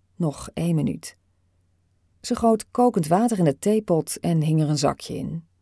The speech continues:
Daarna vulde ze Mick's beker voor in de auto met koffie en een flinke sloot warme melk. De ovenwekker piepte. Bono's ogen volgden haar bewegingen bij de hete oven.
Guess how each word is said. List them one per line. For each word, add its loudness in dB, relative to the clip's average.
Daarna 4
vulde 4
ze 2
Mick's 2
beker 4
voor 2
in 4
de 2
auto 2
met 0
koffie -2
en 0
een 0
flinke -2
sloot 2
warme 2
melk. -6
De 0
ovenwekker 2
piepte. -8
Bono's 2
ogen 4
volgden 2
haar 2
bewegingen 2
bij 2
de 0
hete 0
oven. -4